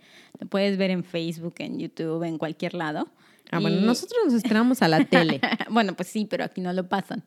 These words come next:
Speaker 2: Empezaba
Speaker 1: Que
Speaker 2: a las
Speaker 1: yo
Speaker 2: siete y
Speaker 1: sepa.
Speaker 2: media, horario en La Paz.
Speaker 1: <laughs> O sea, ya te sabes el horario y todo.
Speaker 2: Claro.
Speaker 1: <laughs> Lista, puesta, con tus
Speaker 2: Puesta.
Speaker 1: quesadillas.
Speaker 2: Ahí tenemos ya las palomitas listas y a verlo.
Speaker 1: <laughs> Pero yo me acuerdo mucho de uno, un capítulo que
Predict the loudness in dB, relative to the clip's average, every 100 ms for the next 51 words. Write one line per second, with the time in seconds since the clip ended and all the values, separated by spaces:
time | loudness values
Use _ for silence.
0 | -6 0 0 0 2 6 6 6 6 6
1 | 6 6 6 6 8 8 6 6 6 4
2 | 2 0 0 -6 -20 _ -6 -6 -14 2
3 | 6 6 4 2 4 0 0 -10 -10 -18
4 | -4 2 4 6 4 4 0 4 4 4
5 | 4 6 6 6 4 4 4 0 0 2
6 | 4 4 2 -2 _ _ -4 -4 0 2
7 | 2 0 -2 _ _ 2 2 -2 -6 -6
8 | _ 4 6 6 6 4 6 6 6 4
9 | 4 2 4 4 4 2 2 2 2 2
10 | 2 2 -2 -2 -4 0 0 2 2 2
11 | 0 0 -4 -2 -8 -8 -18 -14 -12 -10
12 | -10 -10 -12 -16 -6 0 2 2 2 2
13 | 2 2 4 4 4 4 2 0 -2 -2
14 | 2 2 0 0 0 2 2 2 2 0
15 | -2 -8